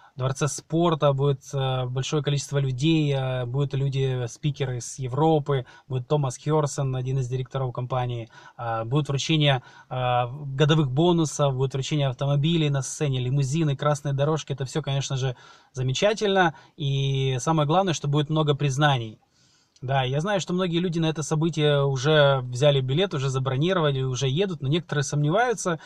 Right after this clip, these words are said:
И я услышал несколь-, от нескольких партнёров такие вот, э, ну, как бы отговорки. А, они говорят, что мы уже были на подобном событии, да, и у нас нет результата, и смысл туда ехать.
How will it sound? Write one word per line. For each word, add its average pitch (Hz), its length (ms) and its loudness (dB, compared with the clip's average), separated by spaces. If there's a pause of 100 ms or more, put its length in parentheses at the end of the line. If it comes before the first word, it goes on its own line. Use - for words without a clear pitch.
(300)
И 147 60 -6
я 131 1040 2
услышал 156 400 0
несколь-, 156 400 0
от 147 160 -2
нескольких 151 460 -4
партнёров 175 560 -2 (260)
такие 180 260 -4
вот, 156 240 0
э, 143 240 2
ну, 143 220 -2
как 143 140 -4
бы 143 80 0
отговорки. 151 680 2 (320)
А, 123 520 2
они 151 180 2
говорят, 165 260 0
что 143 760 4 (140)
мы 147 420 0
уже 139 240 2
были 147 300 4
на 233 100 0
подобном 220 400 0
событии, 196 500 -4
да, 175 180 0
и 160 120 -2
у 143 100 2
нас 165 240 -2
нет 160 240 0
результата, 143 600 2
и 143 60 0
смысл 165 420 -2
туда 139 180 0
ехать. 123 500 -4